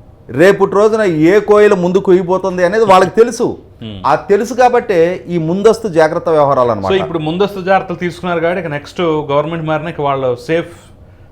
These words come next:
Speaker 2: జోన్లో ఉన్నట్టేనా?
Speaker 1: ఇక్కడ
Speaker 2: కొల్లి రామిరె-, కొల్లి రఘురామిరెడ్డి వీళ్ళంతా?
Speaker 1: అంటే ఇక్కడ గమనించుకోవాల్సింది ఏంటి అంటే,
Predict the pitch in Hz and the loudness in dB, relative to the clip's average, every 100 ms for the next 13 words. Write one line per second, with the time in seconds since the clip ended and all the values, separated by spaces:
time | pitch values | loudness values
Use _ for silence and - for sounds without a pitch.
0 | - 120 147 147 139 139 135 143 185 - | -16 -4 -4 -2 -4 -6 -6 -8 -10 -16
1 | - - - 160 151 156 233 285 190 120 | -20 -20 -10 -4 2 6 6 6 6 4
2 | 160 160 156 139 120 151 147 139 143 143 | 2 2 0 0 -2 -2 -2 0 -2 -2
3 | 139 131 131 131 135 175 143 151 208 170 | -4 -4 -4 -6 -6 -10 -2 0 2 0
4 | 190 208 196 170 214 - 220 208 202 180 | 2 2 4 0 0 -2 -2 -2 -6 -8
5 | 175 165 151 185 247 220 98 | -6 -4 -4 -4 -2 -2 -4